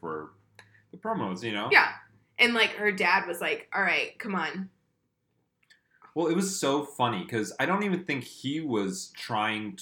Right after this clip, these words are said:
Speaker 1: to tell her, I don't even think he was trying to be like, "Hey, don't do this because of the show." I think he was, like,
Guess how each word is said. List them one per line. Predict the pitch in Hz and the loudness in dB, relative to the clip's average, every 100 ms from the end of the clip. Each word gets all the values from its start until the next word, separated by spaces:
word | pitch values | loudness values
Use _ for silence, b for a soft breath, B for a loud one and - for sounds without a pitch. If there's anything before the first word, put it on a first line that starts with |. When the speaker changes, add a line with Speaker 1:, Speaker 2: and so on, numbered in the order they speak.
| - | -4
Speaker 1:
to | 98 90 87 87 85 - | -2 -2 -2 -4 -6 -10
tell | - 110 110 101 | -6 -2 -2 -2
her, | 107 92 90 85 - _ _ _ _ _ _ _ _ _ _ _ | -4 -2 -2 -4 -8 _ _ _ _ _ _ _ _ _ _ _
I | 180 | 4
don't | 269 277 | 4 4
even | 214 | -2
think | 202 | 0
he | 185 | 2
was | 175 | 2
trying | 175 156 | 2 0
to | |
be | 143 139 | 0 2
like, | 117 - | 2 0
"Hey, | 139 127 120 101 | -2 0 0 0
don't | 120 143 120 | -2 -4 -2
do | 120 | -2
this | 120 120 | -2 -4
because | 107 110 92 | -6 -6 -6
of | 92 | -8
the | 82 | -10
show." | - 110 82 73 | -4 -2 -2 0
I | 110 | -2
think | 190 170 | -2 -4
he | 143 | -4
was, | 107 | -4
like, | 110 95 92 | -2 0 -2